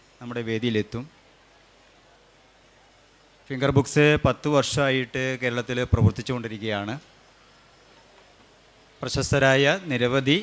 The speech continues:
എഴുത്തുകാരുടെ പുസ്തകങ്ങൾ വായനക്കാരിൽ എത്തിക്കാൻ ഇതിനകം ഫിംഗർ ബുക്സിന് സാധിച്ചിട്ടുണ്ട്. ആ നിരയിൽ ഏറ്റവും ശ്രദ്ധേയമായ ഒരു പുസ്തകമാണ് ഇന്നിവിടെ പ്രകാശനം ചെയ്യുന്ന ഡോക്ടർ ഖദീജ മുന്താസ് രചിച്ച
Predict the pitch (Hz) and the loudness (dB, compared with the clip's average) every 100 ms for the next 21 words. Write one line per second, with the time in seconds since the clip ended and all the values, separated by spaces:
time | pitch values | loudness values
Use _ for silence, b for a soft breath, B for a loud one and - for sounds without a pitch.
0 | 185 - 127 127 135 127 127 120 127 123 | -4 -14 -10 -6 -2 0 0 0 -2 -4
1 | 110 123 120 117 101 - - 120 123 123 | -8 -8 -8 -6 -8 -12 -10 -8 -8 -6
2 | 123 120 110 123 117 120 123 110 117 120 | -6 -6 -8 -6 -6 -6 -8 -10 -8 -8
3 | 123 117 110 110 117 - 117 117 - 107 | -10 -10 -10 -6 -6 -6 -6 -6 -4 -4
4 | 113 110 104 104 101 143 - - _ _ | -4 -10 -10 -8 -8 -10 -14 -20 _ _
5 | _ _ _ _ _ _ _ _ _ _ | _ _ _ _ _ _ _ _ _ _
6 | - 131 160 160 151 160 165 147 151 156 | -8 0 2 4 2 2 2 0 0 2
7 | 156 160 135 101 147 156 147 143 143 143 | 2 2 -2 0 2 2 2 2 2 0
8 | 131 - 147 139 131 123 127 156 135 120 | -4 -6 -4 -2 -2 -2 -4 -8 -12 -10
9 | 127 123 131 117 110 120 139 131 120 113 | -6 -4 -4 -4 -2 -2 -4 -6 -6 -6
10 | 110 143 - _ _ _ _ - - _ | -8 -10 -12 _ _ _ _ -20 -20 _
11 | _ - 131 139 151 143 135 147 151 151 | _ -8 -4 -2 -2 0 2 4 6 6
12 | 143 139 143 - 147 143 127 123 110 | 6 4 2 0 0 0 0 -2 -4